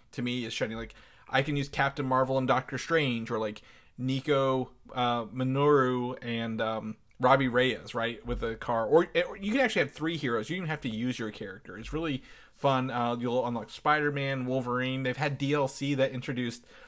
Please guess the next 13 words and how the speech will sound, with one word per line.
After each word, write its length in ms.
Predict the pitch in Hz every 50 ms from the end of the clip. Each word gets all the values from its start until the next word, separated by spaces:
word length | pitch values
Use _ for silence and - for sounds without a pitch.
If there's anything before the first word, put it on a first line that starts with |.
| - - - 127
Deadpool, 920 | 110 143 143 151 151 139 - - 170 160 165 165 160 160 160 160 156 - 95 123 127 - _
uh, 220 | 123 127 120 117 113
Venom, 600 | 110 117 123 139 139 139 139 135 131 131 131 139 - _ _ -
uh, 320 | 127 120 113 113 117 110 - - _
Storm, 680 | - - - - - - 151 143 143 147 147 147 147 143
and 160 | 123 120 117
Morbius 680 | 113 113 117 120 113 120 110 104 98 - - - - - -
as 220 | 123 120 110 -
well 220 | 117 113 110 107 104
to 100 | - 117
this, 220 | 104 110 110 - - -
this 180 | - 110 - -
world. 340 | 113 117 110 107 110 110